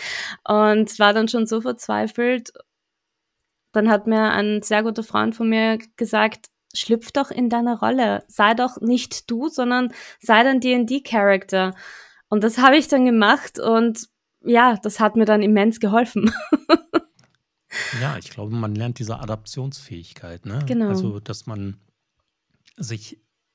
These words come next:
Speaker 2: in bestimmten Situationen in bestimmte andere Denkmuster bewegen kann. Das
Speaker 1: Ja.
Speaker 2: finde ich,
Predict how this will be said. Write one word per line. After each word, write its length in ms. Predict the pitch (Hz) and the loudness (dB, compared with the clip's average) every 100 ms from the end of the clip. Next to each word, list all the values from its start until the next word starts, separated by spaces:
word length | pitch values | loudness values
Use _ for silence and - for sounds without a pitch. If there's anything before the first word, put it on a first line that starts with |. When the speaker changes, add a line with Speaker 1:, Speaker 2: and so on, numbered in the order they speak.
| _ _ _ _ _ _ | _ _ _ _ _ _
Speaker 2:
in 160 | 139 | -2
bestimmten 520 | 139 131 - 185 170 131 | -2 -4 -6 -6 -4 -6
Situationen 720 | 117 127 113 107 123 123 131 | -6 -10 -10 -8 -8 -6 -6
in 160 | 107 | -8
bestimmte 500 | 107 107 - 123 120 | -10 -10 -8 -8 -8
andere 640 | 113 117 107 110 107 104 107 _ _ _ _ _ - | -10 -10 -8 -6 -6 -8 -12 _ _ _ _ _ -8
Denkmuster 1040 | 113 123 - 107 101 - - 95 90 87 _ | -6 -8 -8 -8 -8 -12 -14 -12 -12 -18 _
bewegen 640 | - 101 90 92 92 92 82 | -12 -12 -10 -10 -10 -10 -12
kann. 380 | - 85 87 - _ | -16 -18 -18 -20 _
Das 140 | - | -8
Speaker 1:
Ja. 140 | 214 | -6
Speaker 2:
finde 200 | 208 107 | -6 -10
ich, 320 | 98 - - | -14 -20 -20